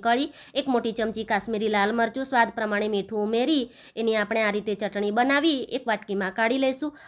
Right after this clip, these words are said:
હવે એની અંદર એક નાની ચમચી ધાણા જીરું પાવડર, એક ચોથાઈ ચમચી હળદર અને થોડું એવું પાણી ઉમેરી આ રીતે એની આપણે થીક એવી પેસ્ટ બનાવી અને સાઈડમાં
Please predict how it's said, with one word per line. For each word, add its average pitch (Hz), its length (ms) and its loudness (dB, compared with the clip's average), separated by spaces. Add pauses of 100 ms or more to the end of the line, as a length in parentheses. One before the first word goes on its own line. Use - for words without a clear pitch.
હવે 320 220 4
એની 240 260 4
અંદર 262 240 2 (140)
એક 285 220 -2
નાની 233 260 0
ચમચી 220 320 -4
ધાણા 196 240 0
જીરું 202 260 0
પાવડર, 240 300 4 (260)
એક 277 180 -2
ચોથાઈ 240 320 0
ચમચી 214 340 -2
હળદર 240 420 4
અને 214 180 -2
થોડું 269 340 4
એવું 220 220 0
પાણી 202 300 2
ઉમેરી 277 320 2 (260)
આ 302 160 4
રીતે 240 240 0
એની 214 240 -2
આપણે 233 260 -2 (120)
થીક 320 240 0
એવી 233 240 -4
પેસ્ટ 214 280 -2
બનાવી 247 420 2
અને 214 120 0
સાઈડમાં 214 520 0